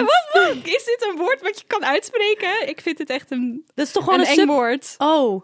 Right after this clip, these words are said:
Speaker 1: Ja, I don't know. Weet ik niet.
Speaker 2: Dat
Speaker 1: Is
Speaker 2: is toch
Speaker 1: dat
Speaker 2: gewoon,
Speaker 1: het?
Speaker 2: dat is toch
Speaker 1: I don't
Speaker 2: gewoon
Speaker 1: know.
Speaker 2: iets wat gays zeggen om, om een categorie aan te, aan te duiden. Je hebt toch ook bears? Oh,
Speaker 1: Ik
Speaker 2: kan
Speaker 1: weet,
Speaker 2: ik dit
Speaker 1: ik
Speaker 2: niet
Speaker 1: weet, ik
Speaker 2: zeggen?
Speaker 1: weet het oprecht niet. Ik weet het oprecht niet.
Speaker 2: Volgens mij
Speaker 1: Misschien
Speaker 2: kan
Speaker 1: heb
Speaker 2: ik
Speaker 1: je
Speaker 2: het gewoon
Speaker 1: gelijk,
Speaker 2: zeggen.
Speaker 1: maar
Speaker 2: In de
Speaker 1: ik
Speaker 2: gay
Speaker 1: weet het
Speaker 2: scene,
Speaker 1: niet.
Speaker 2: in de gay scene wordt het wel gezegd.
Speaker 1: Oké.
Speaker 2: Anyways, ehm,
Speaker 1: Anyways.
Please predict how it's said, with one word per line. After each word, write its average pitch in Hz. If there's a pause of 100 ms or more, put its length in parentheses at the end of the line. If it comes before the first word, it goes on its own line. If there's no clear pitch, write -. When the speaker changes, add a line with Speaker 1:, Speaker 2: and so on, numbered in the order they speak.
(120)
Speaker 1:
Ja, 254
I 285
don't 302
know. 240
Weet 240
ik 277
niet. 190
Speaker 2:
Dat -
Speaker 1:
Is -
Speaker 2:
is 285
toch 392
Speaker 1:
dat 381
Speaker 2:
gewoon, 480
Speaker 1:
het? -
Speaker 2:
dat 269
is -
toch 339
Speaker 1:
I 302
don't 359
Speaker 2:
gewoon 320
Speaker 1:
know. 277
Speaker 2:
iets 233
wat 254
gays 285
zeggen 269 (440)
om, 254
om 247
een 262
categorie 254
aan 247
te, 233
aan 208
te 196
duiden. 190
Je 226
hebt 240
toch 247
ook 196
bears? 202 (260)
Oh, 262
Speaker 1:
Ik 330
Speaker 2:
kan 311
Speaker 1:
weet, 403
Speaker 2:
ik -
dit 415
Speaker 1:
ik 311
Speaker 2:
niet 392
Speaker 1:
weet, 359
ik -
Speaker 2:
zeggen? 233
Speaker 1:
weet 330 (120)
het -
oprecht 330
niet. 208
Ik 262
weet 302
het 285
oprecht 254
niet. 175
Speaker 2:
Volgens 233
mij 226
Speaker 1:
Misschien -
Speaker 2:
kan 381
Speaker 1:
heb -
Speaker 2:
ik -
Speaker 1:
je 381
Speaker 2:
het -
gewoon 262
Speaker 1:
gelijk, 226
Speaker 2:
zeggen. 214
Speaker 1:
maar 214
Speaker 2:
In 220
de 220
Speaker 1:
ik 233
Speaker 2:
gay 214
Speaker 1:
weet 202
het -
Speaker 2:
scene, -
Speaker 1:
niet. 208
Speaker 2:
in 185
de 190
gay 208
scene 190
wordt 175
het 165
wel -
gezegd. -
Speaker 1:
Oké. 240 (260)
Speaker 2:
Anyways, 196
ehm, 254
Speaker 1:
Anyways. 208